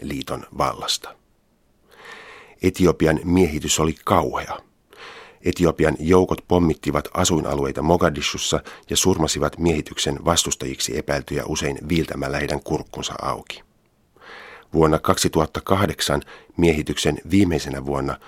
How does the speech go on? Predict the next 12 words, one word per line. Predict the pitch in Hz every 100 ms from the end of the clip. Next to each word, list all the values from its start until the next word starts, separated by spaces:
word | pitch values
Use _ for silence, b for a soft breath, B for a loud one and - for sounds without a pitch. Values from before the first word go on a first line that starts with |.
| B B
Somalian | - 82 73 69 65
konfliktissa | - 82 - 69 80 -
kuoli | - 76 76 71
lähes | 73 -
kahdeksantuhatta | - 92 90 - 69 - - - -
ihmistä – | 71 69 - 69 - b b b -
melkein | 78 - 80
yhtä | 90 -
paljon | - 71 71
kuin | 73 69 -
samana | - 76 71 67
vuonna | 67 69